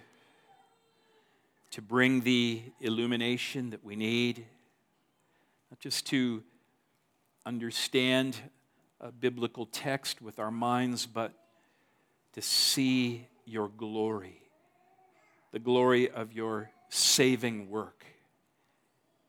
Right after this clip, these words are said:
to be affected afresh, anew, that your saving work would take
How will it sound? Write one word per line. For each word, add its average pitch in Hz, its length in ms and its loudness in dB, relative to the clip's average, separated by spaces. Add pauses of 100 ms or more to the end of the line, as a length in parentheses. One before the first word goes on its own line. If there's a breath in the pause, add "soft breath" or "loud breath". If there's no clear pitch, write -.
(120)
to 123 160 -6
be 117 220 -4
affected - 840 -10 (1040)
afresh, - 800 -4 (420)
anew, 120 500 -4 (1040)
that 139 120 -6
your 127 120 0
saving 131 540 0
work 127 240 -4
would 113 240 -8
take - 380 -4